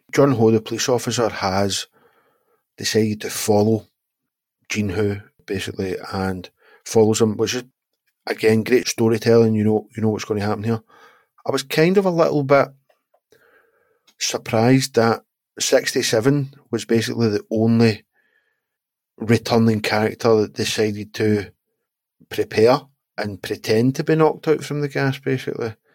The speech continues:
But again, she's in a different situation. Her brain is very much focused on family,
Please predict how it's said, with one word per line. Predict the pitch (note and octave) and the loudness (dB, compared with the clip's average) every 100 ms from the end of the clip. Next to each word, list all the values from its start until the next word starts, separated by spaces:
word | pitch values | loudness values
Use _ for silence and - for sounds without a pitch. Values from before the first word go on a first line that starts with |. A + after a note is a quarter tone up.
| _ _ _ _ - | _ _ _ _ -12
But | F#2 | -10
again, | G2+ B2 C3 | -2 2 2
she's | B2+ C3+ | 2 -2
in | C3 | -2
a | B2 | -4
different | A#2 - - | -6 -6 -8
situation. | A#2 A2 A2 A2 C3+ | -6 -6 -4 -4 -4
Her | A#2 B2 | -2 -2
brain | B2 - A2+ A2+ G#2+ - _ - - _ _ _ | -4 -2 0 0 -2 -10 _ -20 -20 _ _ _
is | - F#2+ | -14 -8
very | - A2+ A2+ | 0 2 2
much | G#2+ - | -2 -6
focused | - A2 G#2+ B2+ - | -4 -4 -4 -8 -4
on | G2+ G#2 G2+ F#2+ _ _ _ _ _ _ _ | 0 0 -2 -6 _ _ _ _ _ _ _
family, | - - G2+ G#2 A2+ B2+ | -16 -6 0 2 2 0